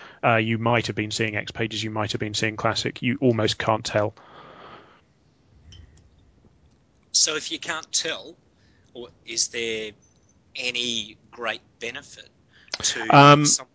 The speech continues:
Speaker 2: who's got a classic environment, let, for want of a better phrase, investing the time to learn X Pages and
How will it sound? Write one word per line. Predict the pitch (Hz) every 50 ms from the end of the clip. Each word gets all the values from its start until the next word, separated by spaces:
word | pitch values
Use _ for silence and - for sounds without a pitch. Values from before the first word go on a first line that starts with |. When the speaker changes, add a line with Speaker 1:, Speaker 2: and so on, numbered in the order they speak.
| _ _ _ _
Speaker 2:
who's | - 123 123 113 107 - -
got | - 123 131 131 123 - _ _ _ _ _ _ _ _ - _ _ _ - _ - - -
a | 120
classic | - - - 156 139 123 - - 127 - -
environment, | 110 104 107 120 143 170 180 151 107 98 120 - _ _ _ _ _ _ _ -
let, | 127 127 - - - - - - - _
for | - - - 135 113
want | 113 127 127 127
of | 113 117
a | 117
better | 98 123 123 113 110
phrase, | - - 156 147 135 113 104 120 - - - - - - - - - _ _ _ _ _ _ _ _ _ _ -
investing | 156 135 135 127 - 143 147 - - - 143 131
the | 127 123
time | - - 139 139 135 135 131
to | 123 - - 139 131 131 127 123
learn | 123 131 139 139 139
X | 139 139 - -
Pages | - - - 143 143 143 131 139 143 143 139 - - - - 139
and | 139 139 143 143 139 139 143 139 135 - -